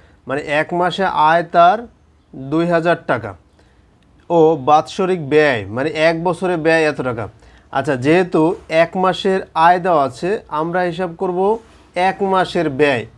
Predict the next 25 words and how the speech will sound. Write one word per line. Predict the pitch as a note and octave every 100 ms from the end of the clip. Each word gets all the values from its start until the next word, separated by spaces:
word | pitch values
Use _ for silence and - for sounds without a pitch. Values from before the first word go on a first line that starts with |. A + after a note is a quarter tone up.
| -
এখানে | D#3 D3+ F3
এক | - D#3 D3+ D#3
বছরের | F3+ G3 F#3+
ব্যয় | F3 F3
দেওয়া | F3 F3
আছে, | C3 E3 A3 _ _ _ _
এক | G3 F3+
বছরের | F3 E3+ F3+
ব্যয় | D#3+ E3 E3
দিয়ে | E3
আমাদের | D#3+ D3+ D3
দরকার | D3 C#3 C#3+
নেই। | A#2+ G2+ - _ _ _ _
আঠারো | - C#3 D3 D#3 E3
হাজারকে | D#3+ D#3 D3 D#3+ D#3+ F3+
তাইলে | D#3+ E3 D#3+ F3+ - _ _ _
ভাগ | F3 C#3 C#3+ C#3+ -
করব | E3 D#3 D#3+
বারো | D3 D3 D#3
দ্বারা, | D3+ D#3 D3+ - _ _ _ _
কারণ | C#3+ C#3
বারো | C3+ C#3+ D#3
মাসে | D#3 D3+ - E3+ E3+
এক | - D3 C#3+
বছর। | D3+ D3 D#3